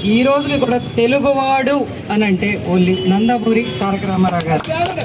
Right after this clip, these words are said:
రాబోయే కాలంలో కానీ, రాబోయే తరాలలో కానీ, మరి మరొకసారి కానీ ఏనాడు కూడా రామారావు గారు లాంటి నాయకుడు కానీ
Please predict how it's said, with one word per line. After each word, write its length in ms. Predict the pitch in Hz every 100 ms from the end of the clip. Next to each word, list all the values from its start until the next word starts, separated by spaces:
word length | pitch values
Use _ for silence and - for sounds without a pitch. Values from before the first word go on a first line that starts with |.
| - - - - - - - - - - - - - - - - - - - -
రాబోయే 480 | 202 220 226 277 269
కాలంలో 560 | 254 233 254 262 262 247
కానీ, 280 | 247 254
రాబోయే 440 | 254 226 226 240 233
తరాలలో 560 | 226 233 254 254 247
కానీ, 360 | 233 226 226 233 - -
మరి 400 | 180 185 220 247 160
మరొకసారి 600 | 202 220 254 247 254 247
కానీ 260 | 233 233 233
ఏనాడు 560 | 202 208 233 240 247 254
కూడా 500 | 214 233 233 214 - - - 175
రామారావు 400 | 196 220 226 220
గారు 160 | 208
లాంటి 280 | 196 196 190
నాయకుడు 440 | 175 196 226 233 208
కానీ 300 | 196 190